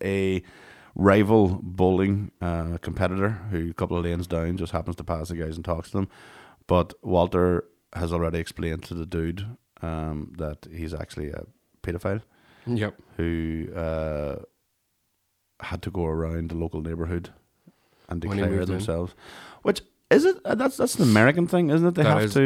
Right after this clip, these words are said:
Speaker 2: it's
Speaker 1: yeah.
Speaker 2: that, m-, what do you, Megan's Law or something, isn't it?
Speaker 1: Yeah,
Speaker 2: Isn't
Speaker 1: so
Speaker 2: that
Speaker 1: if
Speaker 2: it?
Speaker 1: you are
Speaker 2: Oh,
Speaker 1: a
Speaker 2: what's the one in America? It's something other's name.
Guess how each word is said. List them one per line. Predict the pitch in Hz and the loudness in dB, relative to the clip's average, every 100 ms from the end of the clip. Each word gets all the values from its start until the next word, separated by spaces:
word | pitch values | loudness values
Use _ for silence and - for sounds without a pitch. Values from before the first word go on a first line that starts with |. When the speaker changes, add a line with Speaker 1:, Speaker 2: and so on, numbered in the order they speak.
| 123 | 4
Speaker 2:
it's | 113 | 6
Speaker 1:
yeah. | 120 110 | 8 8
Speaker 2:
that, | 98 104 | 6 0
m-, | 110 | -4
what | 110 | -2
do | 107 | -2
you, | 104 | -2
Megan's | 101 101 113 120 117 | -2 -2 -2 -2 -2
Law | 117 123 | -2 -2
or | 127 | -4
something, | 131 123 127 | -6 -6 -4
isn't | 135 | 4
it? | |
Speaker 1:
Yeah, | 117 104 | 6 6
Speaker 2:
Isn't | 107 | 6
Speaker 1:
so | 110 110 | 8 8
Speaker 2:
that | 110 | 8
Speaker 1:
if | |
Speaker 2:
it? | |
Speaker 1:
you | 135 127 | 6 8
are | 107 104 | 8 10
Speaker 2:
Oh, | 101 | 8
Speaker 1:
a | |
Speaker 2:
what's | 123 131 - | 8 6 0
the | |
one | 113 104 | 0 0
in | 104 | 0
America? | 98 92 101 123 | -2 -4 -6 -6
It's | 120 | -8
something | 113 95 | -8 -6
other's | 98 101 110 | -6 -6 -4
name. | 110 117 | -4 -6